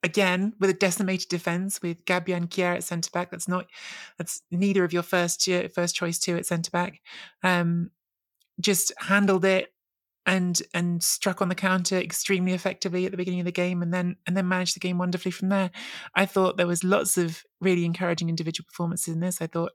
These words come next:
Adli, um, obviously took that goal really, really well and, and nice to see him coming through. I thought Loftus-Cheek, I've, I've been frustrated by Loftus-Cheek sometimes. I think he, he shows flashes of things, but I think he sometimes, um, needs to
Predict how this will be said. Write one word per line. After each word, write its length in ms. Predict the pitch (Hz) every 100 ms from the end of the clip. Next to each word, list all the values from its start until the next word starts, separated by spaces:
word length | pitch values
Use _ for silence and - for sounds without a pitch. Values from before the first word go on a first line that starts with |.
| -
Adli, 460 | 180 175 170 170 170 214 - - _
um, 300 | 180 165 165 - _ -
obviously 400 | 170 175 - 170
took 160 | 180
that 120 | 175
goal 200 | 170 165
really, 320 | 160 180 180 165
really 180 | 165
well 360 | 160 165 165 175
and, 280 | 180 160 160 -
and 240 | 165 160 - -
nice 300 | 170 170 165
to 60 |
see 140 | - 165
him 180 | 170 165
coming 260 | 170 165
through. 280 | 165 170 170 - 247 - - _ -
I 60 | 185
thought 200 | 175 165
Loftus-Cheek, 720 | 170 190 - - - 202 175
I've, 140 | 165 - -
I've 120 | 180
been 160 | 226 247
frustrated 500 | 214 - 208 190 -
by 120 | 165
Loftus-Cheek 460 | 165 - - 175
sometimes. 460 | - 165 165 180 165
I 60 | 170
think 220 | 185 180
he, 280 | 180 170 - _ -
he 100 | 180
shows 280 | 180 185 175
flashes 380 | - 180 - 170
of 80 | 165
things, 260 | 170 165
but 140 | - 170
I 40 |
think 220 | 190 175
he 60 | -
sometimes, 560 | - 175 170 175 165 - - - - - - - -
um, 360 | 185 165 160 - _ _ _ -
needs 360 | 185 180 - -
to 420 | 180 165 165